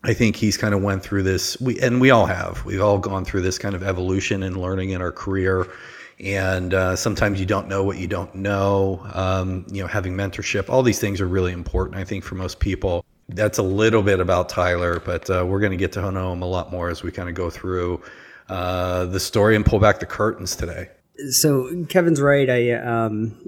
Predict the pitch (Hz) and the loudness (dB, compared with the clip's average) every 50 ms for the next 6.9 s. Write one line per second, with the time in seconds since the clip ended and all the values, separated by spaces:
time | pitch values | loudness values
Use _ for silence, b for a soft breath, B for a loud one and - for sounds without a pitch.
0 | - - 131 135 131 123 131 - - - 147 147 143 - 139 131 135 131 131 120 | -10 -6 -4 -4 -4 -4 -8 -14 -4 0 0 0 2 2 0 2 2 2 2 4
1 | 131 123 117 - 131 127 127 123 120 123 117 - - 123 120 120 117 123 117 120 | 2 2 2 2 0 0 2 2 2 0 0 2 2 2 2 2 2 2 2 2
2 | 117 117 113 113 113 - 120 120 120 120 120 117 120 113 - - - 113 110 110 | 4 2 2 2 0 2 2 4 6 6 6 4 4 2 -2 -6 -8 -6 -6 -4
3 | 110 107 104 107 110 113 110 - - - - 107 113 123 123 120 120 117 - - | -4 -4 -4 -6 -6 -8 -8 -12 -18 -16 -8 -4 -2 -2 0 0 -2 -4 -6 -12
4 | - - - _ - - - - - - - _ - 156 143 - - 135 127 127 | -20 -20 -20 _ -20 -20 -20 -20 -20 -20 -20 _ -20 -20 -8 -2 0 0 2 2
5 | 127 120 123 120 123 123 123 123 123 120 123 117 120 120 123 117 117 - 127 117 | 2 2 0 0 2 4 4 4 4 4 2 2 2 2 0 0 0 0 0 0
6 | 117 113 113 113 107 98 120 117 117 113 113 117 113 117 113 113 110 110 | 2 2 0 0 -2 -2 -2 0 0 2 2 4 4 4 4 4 2 0